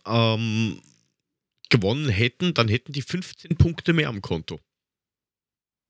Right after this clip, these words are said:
Das, das macht halt schon viel aus. Wenn du da jetzt gegen irgendwie, weiß nicht, Heidenheim oder sowas spielst, die da ein bisschen mehr Treffsicherheit haben, dann sch-, kann das schon übel ausgehen.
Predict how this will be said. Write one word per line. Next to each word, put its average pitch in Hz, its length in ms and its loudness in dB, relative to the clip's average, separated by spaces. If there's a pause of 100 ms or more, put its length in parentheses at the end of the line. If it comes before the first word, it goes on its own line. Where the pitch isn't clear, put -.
(1300)
Das, - 460 2
das 101 200 -8
macht 107 280 4
halt 113 160 2
schon 110 160 -4
viel 101 220 -6
aus. 135 240 2
Wenn 104 80 -2
du 104 80 2
da 98 160 0
jetzt 98 300 -2
gegen 104 240 -12
irgendwie, 101 760 -20 (1200)
weiß 117 160 2
nicht, 104 260 -2
Heidenheim 113 560 0
oder 135 180 0
sowas 127 300 0
spielst, - 400 -2
die 127 40 -2
da 131 80 4
ein 113 120 2
bisschen 123 580 0
mehr 120 500 2 (120)
Treffsicherheit 98 800 0
haben, 104 220 -14 (1900)
dann 95 160 -20
sch-, - 160 -18
kann 92 180 -20
das 101 140 -20
schon 160 240 -20
übel 90 260 -20
ausgehen. - 140 -20